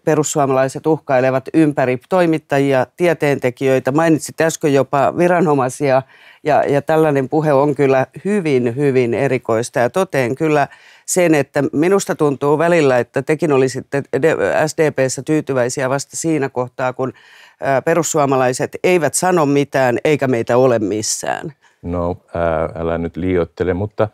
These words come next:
Speaker 1: No,
Speaker 2: olet
Speaker 1: siltähän se
Speaker 2: sisäministerissä-,
Speaker 1: kuulostaa.
Speaker 2: mi-, ministerinä kuitenkin vastuussa poliisin hyvinvoinnista.
Speaker 1: Mm, mm.
Speaker 2: Ja kun poliisi ilma-, ilmaisi tässä pari viikkoa sitten huolensa siitä painostuksesta, jota he kokevat, myöskin syyttäjät ja myöskin tuomarit ovat
Speaker 1: Siis
Speaker 2: ilmaisseet,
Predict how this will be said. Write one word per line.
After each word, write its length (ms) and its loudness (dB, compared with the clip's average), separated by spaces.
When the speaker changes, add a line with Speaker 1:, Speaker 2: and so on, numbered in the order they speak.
Speaker 1:
No, 80 -8
Speaker 2:
olet 60 -6
Speaker 1:
siltähän 320 2
se 80 4
Speaker 2:
sisäministerissä-, 840 2
Speaker 1:
kuulostaa. 160 -8
Speaker 2:
mi-, 220 -4
ministerinä 520 0
kuitenkin 460 0
vastuussa 540 -2
poliisin 540 0
hyvinvoinnista. 880 2
Speaker 1:
Mm, 60 -4
mm. 20 -16
Speaker 2:
Ja 80 -2
kun 200 -2
poliisi 640 2
ilma-, 340 2
ilmaisi 400 -4
tässä 320 -2
pari 260 2
viikkoa 400 0
sitten 360 -4
huolensa 480 2
siitä 460 -4
painostuksesta, 760 -2
jota 220 0
he 120 0
kokevat, 560 -4
myöskin 340 -4
syyttäjät 680 0
ja 60 -4
myöskin 380 -8
tuomarit 460 0
ovat 180 0
Speaker 1:
Siis 100 2
Speaker 2:
ilmaisseet, 280 4